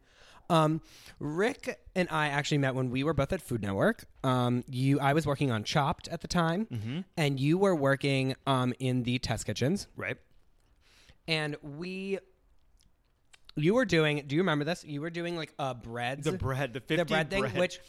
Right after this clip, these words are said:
Speaker 1: when it came out on, when it came out on Food Network va-, magazine, I made you sign it, and I literally still have it in my apartment.
Speaker 2: <laughs>
Speaker 1: And it's, like, a signed thing of, like, the fifty breads, and I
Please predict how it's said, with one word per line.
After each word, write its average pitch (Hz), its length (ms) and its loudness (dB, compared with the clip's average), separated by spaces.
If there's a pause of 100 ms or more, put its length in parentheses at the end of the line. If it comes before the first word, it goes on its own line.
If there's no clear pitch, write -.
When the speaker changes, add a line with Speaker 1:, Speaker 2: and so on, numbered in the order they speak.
(140)
Speaker 1:
when 156 220 -2
it 202 160 -2
came 214 200 -2
out 208 220 4
on, 175 400 0
when 170 160 0
it 165 80 -8
came 185 160 -2
out 185 140 0
on 180 60 -2
Food 175 140 -2
Network 165 200 -2
va-, 156 240 0
magazine, 151 380 -2
I 135 100 -2
made 135 240 -2
you 151 80 2
sign 156 340 0
it, 147 40 0
and 139 100 -4
I 139 80 -2
literally 160 300 0
still 160 200 -4
have 143 200 0
it 139 60 -6
in 135 80 -4
my 127 120 -4
apartment. 113 540 -4
Speaker 2:
<laughs> - 40 -4 (500)
Speaker 1:
And 151 120 -2
it's, 147 140 2
like, 156 120 -4
a 151 80 -2
signed 151 600 -2
thing 151 180 0
of, 139 100 -2
like, 139 160 -4
the 143 80 -2
fifty 151 360 -4
breads, 123 400 -2
and 143 120 -6
I 143 120 -2